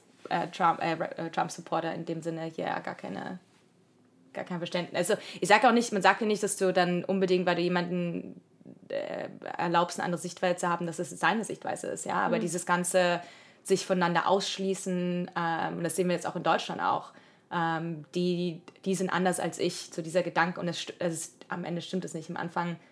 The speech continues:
Speaker 1: am
Speaker 2: Ja.
Speaker 1: Ende leben wir alle auf dem gleichen Planeten, wir wollen alle was zu essen, wir brauchen alle Schutz, äh, wir brauchen alle Liebe, wir wollen uns all-, wir wollen gerne alle mit anderen sein, ähm, und selbst,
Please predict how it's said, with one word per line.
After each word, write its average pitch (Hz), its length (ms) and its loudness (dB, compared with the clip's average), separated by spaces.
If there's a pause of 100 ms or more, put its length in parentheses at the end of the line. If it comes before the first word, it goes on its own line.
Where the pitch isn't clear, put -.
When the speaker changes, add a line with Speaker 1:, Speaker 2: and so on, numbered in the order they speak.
(140)
Speaker 1:
am 180 80 0
Speaker 2:
Ja. 180 60 4
Speaker 1:
Ende 190 120 4
leben 185 200 4
wir 180 100 2
alle 180 120 6
auf 180 60 2
dem 180 120 -2
gleichen 175 220 0
Planeten, 196 460 0
wir 190 80 0
wollen 170 160 0
alle 175 220 0
was 175 160 -2
zu - 80 -4
essen, 196 400 -2
wir 165 60 -6
brauchen 175 280 -4
alle 175 380 0 (400)
Schutz, - 580 0
äh, 170 200 4
wir 170 80 -2
brauchen 170 280 2
alle 175 260 0 (140)
Liebe, 202 600 4
wir 185 120 4
wollen 175 200 -2
uns 175 120 -2
all-, 185 320 -4
wir 175 80 -2
wollen 180 240 0
gerne 175 340 -2
alle 185 220 4
mit 180 180 0
anderen 175 260 2
sein, 180 400 4 (360)
ähm, 170 380 2
und 175 160 -2
selbst, 175 420 2